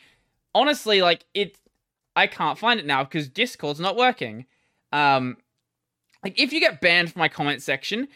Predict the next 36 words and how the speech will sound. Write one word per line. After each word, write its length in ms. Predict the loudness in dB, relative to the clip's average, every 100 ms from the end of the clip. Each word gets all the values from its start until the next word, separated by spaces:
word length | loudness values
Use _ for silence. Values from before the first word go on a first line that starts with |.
| _ _
you, 580 | -12 -2 2 2 0 -2 -6 _ _ _ _ _ -8
you 280 | -2 0 0
fucked 420 | 0 0 0 -4
up. 300 | -2 -6 _
You 260 | -8 -2 0
really 280 | 4 4 2
fucked 440 | 0 -2 -2 0
up 300 | 2 2 -2 _ -20 _
if 140 | -4
you 80 | 2
got 260 | 2 2 2
banned 400 | 4 6 2 0
from 240 | -2 2
my 300 | 4 6 4
comment 440 | 2 0 0 -2 -4
section. 600 | -6 -6 -12 -14 -16 -20 _ _
'Cause 140 | -2 0 2
I 160 | 2
just 220 | 2 -4
let 280 | 2 2 4
that 200 | 0 0
sec-, 280 | 0 -2 0
let, 260 | -2 -2 -6 -20 -2
that, 140 | 0 2
that 100 | 0
comment 260 | -4 -6
section 400 | 0 0 0 -4
is 200 | -4 -4
just 300 | -2 -4 -4 _ _ _
wild. 680 | -16 -2 2 4 2 -6 -8
Pretty 200 | -2 0
much 220 | 0 -2
the 220 | -6 -6 2
only 520 | 4 4 0 -2 -4
things 580 | -4 -6 -6 -6 -10 -14 _ _ _ -20
that 320 | -2 -2 -2